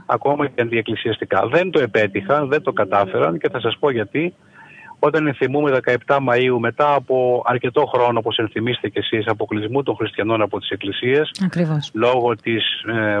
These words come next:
Speaker 1: προστασίας για τη μη εξάπλωση της πανδημίας, άνοιξαν οι ναοί. Οι ναοί κατεκλείστησαν από τους πιστούς μας. Κατεκλείστησαν.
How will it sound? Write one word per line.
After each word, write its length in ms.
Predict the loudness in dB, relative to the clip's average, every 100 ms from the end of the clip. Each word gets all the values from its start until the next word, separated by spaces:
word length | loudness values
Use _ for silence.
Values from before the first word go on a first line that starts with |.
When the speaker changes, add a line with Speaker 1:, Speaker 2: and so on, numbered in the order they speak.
| -2
Speaker 1:
προστασίας 560 | -4 0 -2 0 0 0
για 120 | -2
τη 100 | -2
μη 100 | -4
εξάπλωση 400 | 0 -2 0 -4
της 100 | -4
πανδημίας, 480 | -4 -2 -2 -2 0 0
άνοιξαν 380 | 0 -4 -2 -2
οι 60 | -2
ναοί. 360 | -2 -2 -2 -6 -12 -8
Οι 80 | -2
ναοί 240 | 0 0
κατεκλείστησαν 880 | -2 -2 -2 -2 -2 -4 -6 -2 0
από 140 | -2
τους 160 | -4 -8
πιστούς 360 | -6 -4 -4 -4
μας. 280 | -4 -6 -12 _ _
Κατεκλείστησαν. 920 | -6 -4 -2 -2 -2 -2 -8 -6 -6